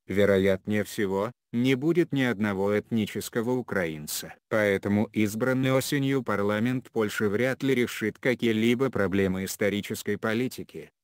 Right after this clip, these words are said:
нацменьшинств или новых иммигрантов. Но, к сожалению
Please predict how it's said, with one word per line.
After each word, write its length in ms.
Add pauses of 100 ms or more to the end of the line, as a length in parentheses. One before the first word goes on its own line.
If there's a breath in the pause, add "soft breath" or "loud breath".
нацменьшинств 1080
или 200
новых 360
иммигрантов. 960 (180)
Но, 380 (160)
к 80
сожалению 800